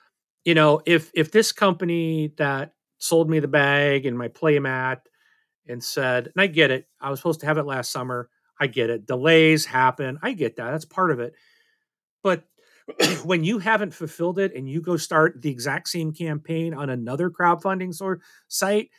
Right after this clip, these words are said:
that almost makes me wonder, "Am I really gonna get this?" Because you haven't even fulfilled to the original.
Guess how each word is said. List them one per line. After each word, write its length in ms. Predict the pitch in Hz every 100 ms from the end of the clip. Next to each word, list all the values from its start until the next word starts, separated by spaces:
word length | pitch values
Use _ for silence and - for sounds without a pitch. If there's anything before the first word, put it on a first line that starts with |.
| _ _ _
that 140 | 208 269
almost 280 | 247 190 190
makes 200 | 180 180
me 100 | 160
wonder, 360 | 160 180 160
"Am 140 | 147 190
I 60 |
really 300 | 160 151 165
gonna 200 | 151 147
get 240 | 113 135 175
this?" 420 | 104 - - - _ _ _ _ _ _ _ _
Because 380 | 139 147 139 117
you 120 | 214
haven't 260 | 226 180 160
even 200 | 143 131
fulfilled 540 | 135 127 - 185 170
to 100 | 135
the 140 | 123
original. 560 | 110 131 170 113 120 135